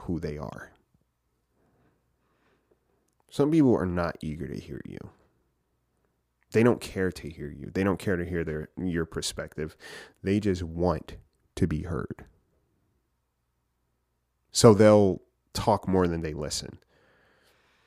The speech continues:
And I'm fully aware of that. So I give a lot less fucks <laughs> in terms of that.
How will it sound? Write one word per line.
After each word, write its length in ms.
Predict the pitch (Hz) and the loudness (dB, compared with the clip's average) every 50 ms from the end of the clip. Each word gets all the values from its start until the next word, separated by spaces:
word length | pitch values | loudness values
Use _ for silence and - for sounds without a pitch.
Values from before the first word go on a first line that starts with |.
| _ _ _ _ _ _ _ _ _ _ _ _ _ _ - - | _ _ _ _ _ _ _ _ _ _ _ _ _ _ -14 -8
And 120 | 104 95 | -4 -2
I'm 100 | 95 90 | -2 -2
fully 300 | 90 - - 101 90 85 | -4 -4 -2 0 0 0
aware 300 | 82 80 76 69 65 57 | 0 -2 -4 -6 -8 -10
of 100 | 50 - | -10 -14
that. 220 | - - - - - - - _ _ _ _ _ _ _ _ | -16 -18 -18 -18 -18 -20 -20 _ _ _ _ _ _ _ _
So 460 | - - - 113 95 92 101 117 120 - - - - - - _ _ _ _ _ - | -2 0 2 4 4 4 4 4 2 0 -4 -14 -20 -20 -20 _ _ _ _ _ -10
I 160 | 98 92 87 82 - _ | -8 -8 -8 -10 -8 _
give 480 | - 113 110 117 113 104 95 90 - - - - - - _ _ _ _ _ - | 6 8 8 10 8 8 6 2 -4 -12 -16 -16 -18 -18 _ _ _ _ _ -8
a 80 | - | -4
lot 240 | 90 98 104 - - | 0 2 2 2 2
less 180 | 104 101 - - | 2 0 0 0
fucks 480 | - 101 90 85 - - - - - - - 131 - - - 196 180 127 - 160 135 - - - - - - - - - | 0 -2 -2 -2 0 2 2 2 2 2 2 2 4 6 8 8 8 8 6 2 0 -2 -8 -10 -10 -10 -10 -12 -12 -16
<laughs> 140 | - _ | -10 _
in 120 | - 101 95 | -2 -2 -2
terms 300 | - - 101 92 90 82 | 0 0 -2 -2 -2 -4
of 100 | 82 76 - | -6 -8 -10
that. 220 | - - - - | -12 -12 -14 -14